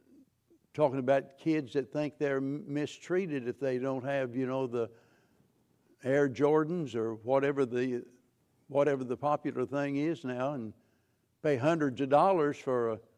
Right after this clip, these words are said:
pair of shoes that, uh, no ten dollar pair of McGregor shoes from Walmart lasts just as long.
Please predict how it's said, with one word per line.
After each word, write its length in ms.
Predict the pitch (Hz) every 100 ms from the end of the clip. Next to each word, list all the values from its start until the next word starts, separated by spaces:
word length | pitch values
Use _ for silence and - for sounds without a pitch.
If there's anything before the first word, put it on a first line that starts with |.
| _ _ _ _ _
pair 240 | 156 151 143
of 80 |
shoes 520 | - 170 180 180 175 131
that, 340 | 127 123 -
uh, 180 | 131 127 104 _ _ _ _ _ _ _ _ _
no 320 | 127 131 120 - -
ten 280 | 147 147 143
dollar 300 | 139 147 139
pair 260 | 151 151
of 80 | 135
McGregor 760 | 127 123 127 151 147 127 123 123 -
shoes 380 | - 151 147 147
from 420 | - 131 120 113 131 _ _ _ _ -
Walmart 560 | 131 175 131 127 -
lasts 320 | 135 139 131 -
just 240 | 139 127
as 120 | 123
long. 480 | 120 143 156 123 131